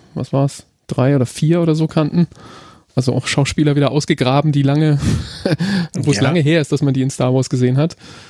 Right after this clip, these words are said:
Speaker 1: Schon sehr fantastisch.
Speaker 2: Ich, ich fand's sowieso geil. Es waren s-, so viele Schauplätze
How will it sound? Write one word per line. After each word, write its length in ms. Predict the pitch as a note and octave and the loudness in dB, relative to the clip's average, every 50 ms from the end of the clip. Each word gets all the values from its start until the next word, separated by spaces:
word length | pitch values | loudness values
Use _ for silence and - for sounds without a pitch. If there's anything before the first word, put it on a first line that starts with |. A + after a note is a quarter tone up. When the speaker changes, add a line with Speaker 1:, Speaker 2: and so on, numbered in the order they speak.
| - - _ _ _ _ _ _ - | -20 -20 _ _ _ _ _ _ -14
Speaker 1:
Schon 260 | - - A#2 A#2+ A#2+ | -10 -6 -6 -4 -2
sehr 120 | B2 A#2 | -4 -4
fantastisch. 520 | - - G#2+ - - G#2+ - - - - - | -4 -6 -8 -8 -10 -10 -8 -8 -8 -6 -4
Speaker 2:
Ich, 160 | - - - - | -4 -4 -4 -4
ich 120 | - - | -4 -4
fand's 180 | - D#3+ C#3 - | -4 -4 -6 -6
sowieso 340 | C#3 A#2+ A2 A2+ D3+ F#3 - | -6 -6 -4 -4 -4 -6 -6
geil. 260 | - B2+ A2 A2+ A#2 | -6 -6 -4 -4 -4
Es 180 | A2+ G#2+ - - | -4 -6 -8 -6
waren 340 | A#2+ A2+ A#2 A#2 G#2+ - _ F#4 G4 F#4 D#4+ | -4 -4 -4 -6 -8 -12 _ _ -18 -18 -12
s-, 120 | - - - | -8 -8 -8
so 340 | - B2 C3+ C3+ C#3 D3 | -6 -6 -6 -4 -4 -4
viele 540 | C#3+ - - - - - E3+ G3 G3 G3 E3 A#2+ | -4 -6 -6 -8 -6 -4 -4 -4 -2 -2 -4 -4
Schauplätze 1000 | - - - C#3+ F3 G3+ F#3+ - - A2+ A2 G#2+ - - D3 E3 E3 D#3 C#3 | -6 -6 -4 -4 -4 -4 -4 -6 -4 -4 -4 -4 -4 -4 -4 -4 -4 -4 -8